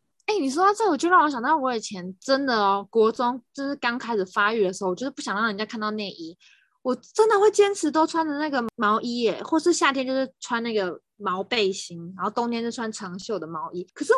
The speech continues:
我是很 enjoy 这个穿搭，因为对我来说，我就觉得很好看。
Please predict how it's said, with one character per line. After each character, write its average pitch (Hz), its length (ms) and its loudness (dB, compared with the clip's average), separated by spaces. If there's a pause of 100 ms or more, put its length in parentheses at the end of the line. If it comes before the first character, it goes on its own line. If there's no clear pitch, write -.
我 240 80 0
是 311 100 2
很 302 220 -2
enjoy 214 580 0
这 240 140 -4
个 226 140 0
穿 214 340 -4
搭， 196 240 0
因 294 100 -6
为 349 80 -2
对 339 140 0
我 233 140 2
来 185 180 2
说， 214 140 -2
我 190 60 -2
就 202 120 0
觉 196 140 -2
得 175 100 -4 (240)
很 185 160 -8
好 - 220 -4
看。 - 200 -8